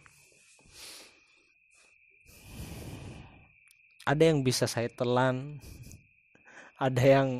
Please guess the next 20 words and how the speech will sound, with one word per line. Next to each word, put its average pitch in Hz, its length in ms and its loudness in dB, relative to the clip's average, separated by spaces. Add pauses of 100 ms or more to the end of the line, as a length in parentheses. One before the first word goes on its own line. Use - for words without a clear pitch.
sudah 127 320 2
saya 131 160 4
telan 131 400 4
tapi 113 160 -2
saya 117 160 -2
muntahkan 120 640 0
lagi. 127 640 2 (2250)
<clears throat> 131 360 0 (2000)
Ada 127 320 2
yang 123 120 0
bahkan 123 400 2
belum, 117 360 4 (280)
belum 117 280 6
masuk 113 480 2
di 117 120 8
mulut 120 480 8
sudah, 113 480 -6 (2750)
sudah 117 400 0
enek 117 320 0
duluan. 123 760 0